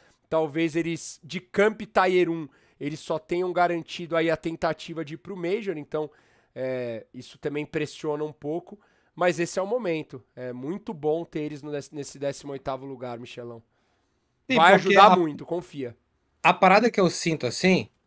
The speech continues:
Speaker 2: é que... Vamos lá, papo sério rapidamente, mas, velho, existe,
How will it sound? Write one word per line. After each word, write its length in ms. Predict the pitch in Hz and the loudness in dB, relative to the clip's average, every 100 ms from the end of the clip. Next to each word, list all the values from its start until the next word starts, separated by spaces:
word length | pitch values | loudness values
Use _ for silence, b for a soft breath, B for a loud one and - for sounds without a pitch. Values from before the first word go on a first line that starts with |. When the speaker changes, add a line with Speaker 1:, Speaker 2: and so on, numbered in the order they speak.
| _ _ _ - | _ _ _ 0
Speaker 2:
é 160 | 139 | 0
que... 920 | - - 165 156 147 143 131 113 98 - _ _ _ _ _ _ | 0 0 4 6 6 6 6 2 -2 -8 _ _ _ _ _ _
Vamos 280 | 147 214 226 | 6 8 10
lá, 320 | 165 131 - _ _ _ _ _ | 8 8 4 _ _ _ _ _
papo 300 | 185 185 180 | 4 4 0
sério 360 | - 170 165 | 0 2 4
rapidamente, 760 | 147 156 151 139 127 107 92 - b b _ _ | 4 2 2 -2 0 -4 -6 -16 b b _ _
mas, 280 | 175 180 151 | 4 4 4
velho, 340 | 165 175 107 - b b _ 160 | 6 6 4 -4 b b _ 2
existe, 1120 | 165 202 285 - 247 220 175 147 127 120 | 6 8 6 6 8 8 10 8 8 4